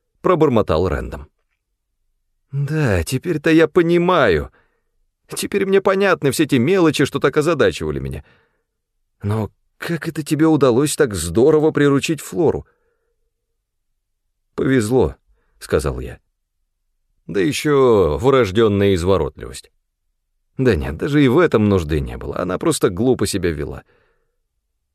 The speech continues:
В любом случае, вы мне теперь особенно нужны».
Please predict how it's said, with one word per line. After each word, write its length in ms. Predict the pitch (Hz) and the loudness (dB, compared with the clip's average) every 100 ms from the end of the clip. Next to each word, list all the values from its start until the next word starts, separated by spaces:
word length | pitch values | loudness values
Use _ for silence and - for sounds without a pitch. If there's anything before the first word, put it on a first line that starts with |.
| _ _ _ _ _ _ _ _ | _ _ _ _ _ _ _ _
В 80 | - | 0
любом 340 | 143 117 117 | 2 4 2
случае, 560 | 87 120 139 - - 69 | 0 0 0 -2 -6 -6
вы 140 | 87 | -2
мне 220 | 120 113 107 | 0 2 0
теперь 280 | 107 139 110 | 0 2 2
особенно 500 | 95 156 117 107 90 | 2 0 2 2 0
нужны». 360 | 78 64 62 | -2 -6 -14